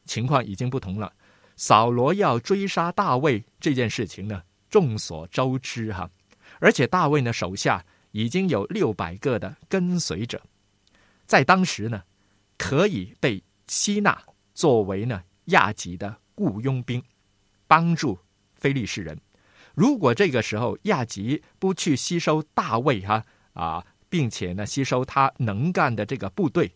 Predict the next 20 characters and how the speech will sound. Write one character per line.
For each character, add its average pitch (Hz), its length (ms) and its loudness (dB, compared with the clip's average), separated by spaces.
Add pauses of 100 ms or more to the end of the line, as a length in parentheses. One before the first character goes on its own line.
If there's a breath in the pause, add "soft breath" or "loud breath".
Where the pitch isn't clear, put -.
(100)
作 131 220 2
为 104 180 0
自 123 180 -4
己 95 160 -8
的 98 120 -8
伙 90 260 -10
伴 135 200 -2 (280)
同 127 240 -2
盟 127 220 -2
的 185 100 -2
话 101 220 -2
呢， 71 100 -14 (320 soft breath)
那 123 200 6
大 127 200 4
卫 113 160 -2
的 101 80 -4
武 98 240 -6
装 180 320 0
力 185 140 0
量 120 220 0